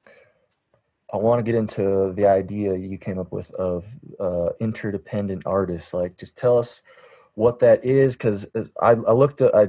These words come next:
looked up the definition for interdependence, and it says, "The state of being dependent upon one another,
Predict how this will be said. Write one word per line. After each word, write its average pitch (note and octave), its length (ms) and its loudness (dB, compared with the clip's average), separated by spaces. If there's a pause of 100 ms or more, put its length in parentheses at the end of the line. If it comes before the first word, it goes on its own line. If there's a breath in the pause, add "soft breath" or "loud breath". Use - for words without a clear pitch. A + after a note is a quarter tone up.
(140)
looked C#3 240 -2
up C#3 140 -6
the G#2+ 260 2
definition A2 640 0
for - 200 -8
interdependence, A2 1080 -4
and G2 100 -8
it - 100 -10
says, F#2+ 480 -2 (420 soft breath)
"The G2+ 80 -6
state B2 360 0
of G#2+ 140 -2
being A2+ 240 -2
dependent A#2+ 720 -4
upon G#2 520 -4
one G2+ 200 0
another, G#2 640 0